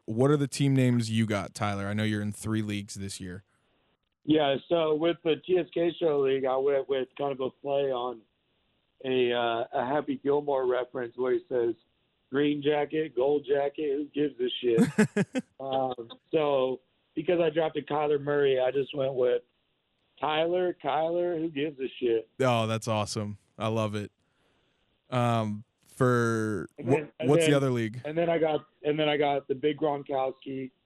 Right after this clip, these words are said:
Speaker 1: Yep.
Speaker 2: uh, which is for the draft right now. And I did, in fact, get Gronkowski, so that's solid. Uh, and then I'm in a league that Jordan Carlson, shout out Jordan, uh,
Speaker 1: Shout out, shout out
Speaker 2: runs.
Speaker 1: Jordan.
Speaker 2: And my, uh, my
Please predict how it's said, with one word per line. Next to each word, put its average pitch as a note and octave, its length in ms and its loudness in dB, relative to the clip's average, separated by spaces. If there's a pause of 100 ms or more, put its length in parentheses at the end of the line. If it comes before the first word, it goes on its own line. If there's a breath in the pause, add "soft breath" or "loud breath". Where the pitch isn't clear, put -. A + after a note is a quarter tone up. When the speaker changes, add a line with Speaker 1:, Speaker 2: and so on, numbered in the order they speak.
(120)
Speaker 1:
Yep. A2+ 320 -6
Speaker 2:
uh, B2 300 0
which C#3 240 0
is B2+ 120 -6 (140)
for C3+ 200 4
the C3 100 2
draft B2+ 440 0 (100)
right B2+ 280 0
now. A2+ 440 -2 (340)
And B2 100 -2
I B2+ 80 2
did, A#2+ 180 2
in A#2+ 120 -4
fact, B2+ 220 0
get B2+ 200 2
Gronkowski, A#2 880 -2
so B2+ 80 2
that's A#2 260 2
solid. A#2 500 2 (480)
Uh, A#2+ 360 0
and A#2+ 120 -2
then C3 120 0
I'm B2+ 160 0
in B2+ 80 -2
a B2 140 4 (120)
league C3 300 0
that B2 260 4
Jordan C3+ 260 2
Carlson, B2+ 680 0 (500)
shout C#3 100 2
out A#2+ 200 0
Jordan, B2+ 520 2 (180)
uh, A#2+ 280 2
Speaker 1:
Shout B2 160 4
out, B2 140 0
shout B2+ 180 6
out B2 60 6
Speaker 2:
runs. A#2 120 2
Speaker 1:
Jordan. A#2 340 2 (1300)
Speaker 2:
And C#3+ 280 0
my, B2+ 320 2
uh, B2 280 2
my B2+ 120 0